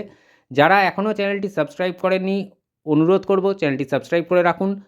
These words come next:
পাশে থাকা বেল আইকনটা প্রেস করে all করে দেবেন, তাহলে দেখবেন প্রতিদিন সন্ধে ছটায় আমি যখন ভিডিও আপলোড করছি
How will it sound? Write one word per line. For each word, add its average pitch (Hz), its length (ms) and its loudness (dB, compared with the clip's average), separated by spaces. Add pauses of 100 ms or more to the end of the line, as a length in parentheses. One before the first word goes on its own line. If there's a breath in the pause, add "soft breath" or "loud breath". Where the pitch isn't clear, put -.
(260 soft breath)
পাশে 156 200 0
থাকা 202 220 2
বেল 196 240 2
আইকনটা 202 380 0
প্রেস 190 260 -4
করে 208 220 0
all 180 200 4
করে 196 200 -2
দেবেন, 202 280 -4
তাহলে 180 360 0
দেখবেন 185 360 -2 (180)
প্রতিদিন 170 360 -4
সন্ধে 170 260 -2
ছটায় 170 360 2 (100)
আমি 143 140 -6
যখন 143 200 -2
ভিডিও 147 280 -2
আপলোড 180 300 -2
করছি 180 320 -4